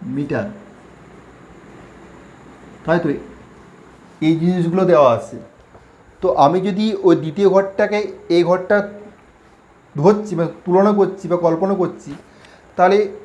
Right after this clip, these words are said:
মেঝের দৈর্ঘ্য মানে কি? এই যে এটা, এই মেঝের দৈর্ঘ্যটা আছে দেওয়া আছে পঁচিশ মিটার, আর প্রস্থ মানে কি? এই মেঝেটার প্রস্থ দেওয়া আছে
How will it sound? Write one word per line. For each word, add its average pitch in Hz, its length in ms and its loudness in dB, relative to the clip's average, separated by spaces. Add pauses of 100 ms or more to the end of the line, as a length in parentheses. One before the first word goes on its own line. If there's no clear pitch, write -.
(680)
মেঝের 165 500 4
দৈর্ঘ্য 220 320 2
মানে 226 200 2
কি? 139 120 -6 (460)
এই 185 140 6
যে 226 100 0 (600)
এটা, 185 220 4 (600)
এই 160 200 0
মেঝের 180 340 4
দৈর্ঘ্যটা 190 420 4
আছে 208 180 -6
দেওয়া 208 200 6
আছে 190 140 -10 (140)
পঁচিশ 175 340 -10
মিটার, 202 240 2 (500)
আর 139 60 -2 (100)
প্রস্থ 170 220 4 (100)
মানে 202 220 0
কি? 143 100 -8 (300)
এই 185 140 2
মেঝেটার 190 480 2
প্রস্থ 165 220 0 (140)
দেওয়া 190 200 6
আছে 233 160 -6